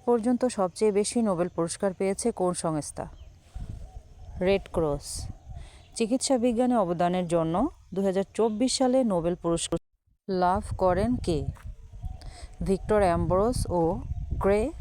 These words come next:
রবকুন। অলিম্পিক গেমস দুই হাজার চব্বিশ, তেত্রিশতম গ্রীষ্মকালীন অলিম্পিক গেমসের আয়োজক কোন দেশ? ফ্রান্স। ক্ষিপ্রতা, উচ্চতা ও শক্তি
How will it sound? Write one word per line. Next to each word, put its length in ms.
রবকুন। 580
অলিম্পিক 520
গেমস 400
দুই 100
হাজার 260
চব্বিশ, 640
তেত্রিশতম 680
গ্রীষ্মকালীন 640
অলিম্পিক 420
গেমসের 380
আয়োজক 460
কোন 220
দেশ? 360
ফ্রান্স। 560
ক্ষিপ্রতা, 500
উচ্চতা 480
ও 160
শক্তি 540